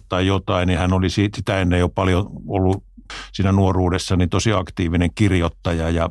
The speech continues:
ja, ja näin. Ja kaksituhatta neljä hän sitten Pirkanmaalla, muistaakseni Ylöjärvellä asui, niin tota, ö, voitti sitten jonkun novelli-, novellikilpailun. Ja hän sai, se oli hänelle niin kuin semmoinen ihan miel-,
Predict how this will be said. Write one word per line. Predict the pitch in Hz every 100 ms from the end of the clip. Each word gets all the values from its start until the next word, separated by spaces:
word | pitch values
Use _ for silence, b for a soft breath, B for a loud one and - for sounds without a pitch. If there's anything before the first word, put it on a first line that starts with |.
| -
ja, | 92 87 -
ja | 92
näin. | 90 95 90 78 - - B B B _ _ _ _ _ _ _ -
Ja |
kaksituhatta | 95 107 - - 98 107
neljä | 110 113 110 95
hän | 85
sitten | 90 - 98 - - _
Pirkanmaalla, | - 113 95 - 90 87 85 82 85 82
muistaakseni | 90 82 92 - 92
Ylöjärvellä | 95 92 85 80 80 80 85
asui, | 87 - 85
niin | 85 -
tota, | 82 - 87 - B B B B 92
ö, | 85 85 85 - -
voitti | 92 - -
sitten | 90 -
jonkun | 85 98 92
novelli-, | 82 78 76 - - -
novellikilpailun. | 85 82 78 - 95 90 - 87 87 85 87
Ja | 90
hän | 92
sai, | 98 92
se | 110
oli | 101
hänelle | 104 101 92 87
niin | 82 80
kuin | 80
semmoinen | 80 80 82
ihan | 82 82 - 80
miel-, | 82 78